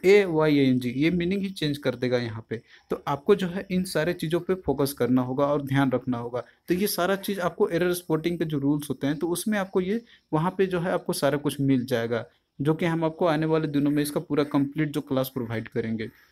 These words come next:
फिर वहीं अगला क्वेश्चन देखिए कि "I told the teacher that the homework set for the day was much too heavy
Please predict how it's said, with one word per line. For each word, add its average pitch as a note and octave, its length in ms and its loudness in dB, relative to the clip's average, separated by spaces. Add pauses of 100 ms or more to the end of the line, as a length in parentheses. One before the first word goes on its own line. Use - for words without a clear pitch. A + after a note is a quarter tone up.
(200)
फिर D#3+ 80 2
वहीं F3 220 2
अगला D#3 300 -2
क्वेश्चन F3+ 380 -4
देखिए F3+ 340 -6 (340)
कि D3+ 80 -2 (100)
"I D3+ 60 -2 (260)
told F#3 340 4
the F3+ 140 0
teacher F#3+ 420 -2 (320)
that D#3 460 4
the D3 180 2
homework F#3+ 560 0
set F#3 400 0
for F#3 140 2
the E3+ 140 0 (120)
day D#3 160 4 (400)
was E3+ 280 2 (220)
much A3+ 260 0 (120)
too F3+ 120 0 (400)
heavy E3+ 380 2